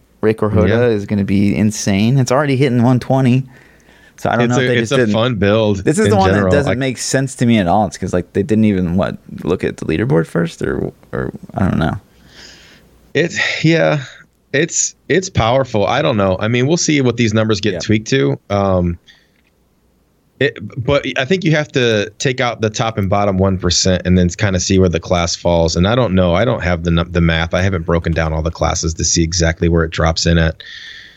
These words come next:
Speaker 2: Um, but I'm also curious to see, like, the I K set getting juiced up, a-, and you can hybrid that with the Raykor set,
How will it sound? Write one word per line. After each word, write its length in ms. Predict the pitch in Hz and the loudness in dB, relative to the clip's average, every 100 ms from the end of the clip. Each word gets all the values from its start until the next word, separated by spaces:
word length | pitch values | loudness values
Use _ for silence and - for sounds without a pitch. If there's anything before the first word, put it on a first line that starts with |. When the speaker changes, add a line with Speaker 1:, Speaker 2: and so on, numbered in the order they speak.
| _ _ - | _ _ -4
Speaker 2:
Um, 480 | 107 101 92 85 78 _ _ _ - | -2 0 0 0 -4 _ _ _ -2
but 240 | 117 110 | 0 0
I'm 160 | 110 110 | -2 0
also 300 | 135 127 120 | 0 -2 -4
curious 460 | 110 113 101 98 95 | 0 0 2 2 0
to 100 | 90 | -2
see, 480 | - 95 92 87 87 _ _ _ _ - | 0 2 2 0 -4 _ _ _ _ -4
like, 220 | 101 101 | -2 -2
the 80 | 107 | -2
I 140 | 107 139 | -2 -2
K 480 | 113 104 127 87 - | -2 0 0 -2 -6
set 360 | - - 92 - | -6 -2 -2 -2
getting 280 | 92 87 82 | -2 0 0
juiced 360 | 87 85 - | 0 0 0
up, 260 | 87 82 - _ _ _ _ _ - | -2 -2 -6 _ _ _ _ _ -6
a-, 140 | 95 - | -4 0
and 120 | 92 95 | 2 2
you 80 | |
can 260 | 92 92 85 | 2 0 -2
hybrid 480 | - 98 131 110 85 | -2 -2 0 0 0
that 240 | 85 82 87 | 0 -2 -2
with 180 | 87 | -4
the 60 | 85 | -2
Raykor 380 | 80 80 80 80 | 0 -2 -2 -2
set, 300 | - 80 | 0 0